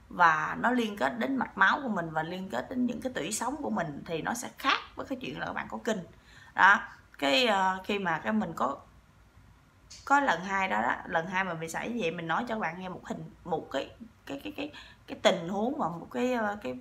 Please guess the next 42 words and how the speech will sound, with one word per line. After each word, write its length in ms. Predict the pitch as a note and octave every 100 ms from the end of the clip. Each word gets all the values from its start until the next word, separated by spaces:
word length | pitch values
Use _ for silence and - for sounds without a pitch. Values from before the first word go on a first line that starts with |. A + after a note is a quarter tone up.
| -
biểu 180 | E3+ G#3
hiện 220 | D#3+ E3
trong 160 | F#3
cái 80 | -
cơ 100 | B3
thể 140 | F#3 D3+
của 60 |
mình 140 | A3 F3
là 80 | D3+
như 140 | F3
thế 100 | A3
này. 200 | F#3+ - - - - - - -
Là 180 | - E3+ -
khi 120 | B3
các 160 | C#4+
bạn 160 | C4+ D#3
biết 160 | A#3 -
cái 80 | -
tử 160 | - E3
cung 220 | - G#3+ G#3
của 100 | A3
mình 280 | G#3+ E3
á, 80 | E3+ B3 -
và 100 | E3 D#3+
cái, 120 | B3 -
cái 100 | C#4 -
cửa 220 | E3+ -
mình 200 | C4 F#3+ E3+
của 80 | F3+
mình 180 | G#3+ E3
đó 80 | E3+
các 80 | -
bạn, 160 | - - - - - - _ -
lúc 160 | D4 E4
mà 140 | A#3+
mình 320 | E3+ E3+ E3 G3+
đứng 280 | D4+ B4+ D5
á, 60 | D#5+ -
bình 140 | F#3
thường 280 | F#3+ G3+ F#3
đúng 100 | G#3+
không? 220 | D4+ -